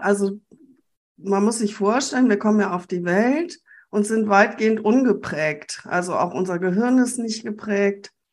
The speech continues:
Und, ähm, das innere Kind fasst eigentlich zusammen, oder dieser Begriff fasst zusammen all unsere Prägungen, die wir als Kind b-,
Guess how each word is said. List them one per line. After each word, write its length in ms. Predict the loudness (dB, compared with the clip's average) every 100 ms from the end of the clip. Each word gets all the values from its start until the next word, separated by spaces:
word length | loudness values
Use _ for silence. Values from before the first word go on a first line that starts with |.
| _ _ _ _ _
Und, 580 | -2 2 4 2 -2 -8
ähm, 460 | -4 0 0 0 -6 -16 -20 -20 _ -20 -4
das 140 | -4
innere 320 | 2 6 6
Kind 320 | 4 2 2 2
fasst 320 | -2 -4 0
eigentlich 400 | 2 2 0 -2
zusammen, 380 | -2 2 2 4
oder 100 | 2
dieser 220 | 2 -2
Begriff 560 | -4 -4 -4 -4 -10 _ -12
fasst 340 | -6 -6 -6
zusammen 400 | -4 2 4 4
all 240 | 2 0 0
unsere 340 | -4 -4 -4
Prägungen, 760 | -4 0 2 4 4 4 2 0 -16 _ _ _ -2
die 200 | 0 4
wir 180 | 4 4
als 260 | 0 -4
Kind 480 | -4 0 0 -2
b-, 80 | -12